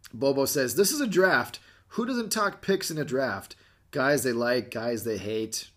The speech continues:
Okay." And I said, "And bringing up ring, runs at positions, it's all common courtesy." He says, "Your game, your rules, I'm good."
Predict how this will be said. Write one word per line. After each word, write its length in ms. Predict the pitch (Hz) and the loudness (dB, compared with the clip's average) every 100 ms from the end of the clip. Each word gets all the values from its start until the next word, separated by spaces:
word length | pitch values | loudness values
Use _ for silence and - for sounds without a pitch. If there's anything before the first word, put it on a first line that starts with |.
| - | -6
Okay." 540 | 160 156 104 95 90 - _ _ _ - | -6 -6 -8 -6 -8 -12 _ _ _ -14
And 100 | 104 | -8
I 120 | 107 | -6
said, 180 | - 113 | -4 -4
"And 100 | 98 | -4
bringing 300 | 98 110 113 | -6 -8 -8
up 100 | 107 | -8
ring, 300 | 98 107 117 - | -6 -6 -6 -8
runs 340 | 107 123 117 | -4 -4 -2
at 140 | 123 120 | -4 -4
positions, 480 | 104 135 139 151 | -4 -2 -2 -6
it's 140 | 151 151 | -8 -6
all 120 | 151 | -6
common 360 | 151 120 104 101 | -6 -10 -10 -12
courtesy." 640 | - 95 87 - 80 78 _ _ _ | -10 -10 -8 -8 -10 -12 _ _ _
He 180 | - 131 | -6 -4
says, 400 | - 127 113 104 - - _ _ | 0 0 -2 -4 -12 -20 _ _
"Your 280 | 113 190 226 | 2 4 6
game, 460 | 208 208 202 196 - | 4 2 0 0 -4
your 380 | 107 98 139 196 | -8 -2 2 2
rules, 580 | 165 165 170 170 170 131 - _ - | 4 2 2 0 -2 -4 -10 _ -6
I'm 340 | 127 139 139 127 | 0 2 0 -2
good." 540 | 120 110 98 90 85 | -4 -4 -6 -8 -10